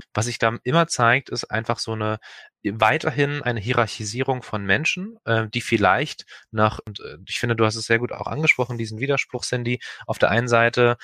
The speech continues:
vor dem Ukraine-Krieg, ähm, waren ukrainische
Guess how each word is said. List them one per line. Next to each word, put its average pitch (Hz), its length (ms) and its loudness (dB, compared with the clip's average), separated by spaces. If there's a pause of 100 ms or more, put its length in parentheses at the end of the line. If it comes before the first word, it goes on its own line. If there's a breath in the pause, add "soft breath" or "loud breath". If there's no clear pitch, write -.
(160 loud breath)
vor - 180 4
dem 120 300 2
Ukraine-Krieg, - 880 -6
ähm, 104 560 -6 (100)
waren 107 300 2
ukrainische 107 800 -2